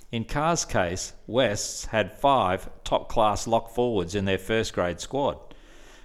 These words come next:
And Norm wasn't the first picked for West. In fact, in eight weeks of competition football, he had broken into West's top side and forced his way into the Queensland team, which speaks enormously for his patch of form at that time.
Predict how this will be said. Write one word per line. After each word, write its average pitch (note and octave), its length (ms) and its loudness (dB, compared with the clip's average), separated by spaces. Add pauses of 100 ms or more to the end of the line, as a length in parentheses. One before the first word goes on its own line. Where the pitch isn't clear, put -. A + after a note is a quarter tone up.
(120)
And A#2+ 180 4
Norm A#2+ 460 4
wasn't A#2+ 380 4
the G2+ 60 -6
first A#2 440 0
picked - 280 -2
for G2 160 -6
West. F#2+ 540 -4 (480)
In A#2 120 -2
fact, A#2 500 2
in A#2 160 -2
eight C3 220 2
weeks B2 240 0
of G2+ 100 -8
competition A2+ 540 -4
football, F2+ 600 -4
he A#2+ 80 0
had G2+ 140 0
broken A2+ 320 2
into G2 160 -2
West's G#2+ 360 0
top A#2 200 0
side G2+ 460 2
and F#2+ 180 -8
forced B2+ 340 -2
his F2+ 160 -6
way F#2+ 360 0
into A2 200 -4
the F#2 120 -4
Queensland G#2 560 -4
team, F2 260 -6
which A2 160 -4
speaks - 360 -6
enormously G2+ 600 -2
for - 160 -6
his F2 120 -6
patch G#2 300 -6
of D#2+ 100 -12
form G#2 300 -4
at F2 100 -10
that - 200 -6
time. F2 320 -6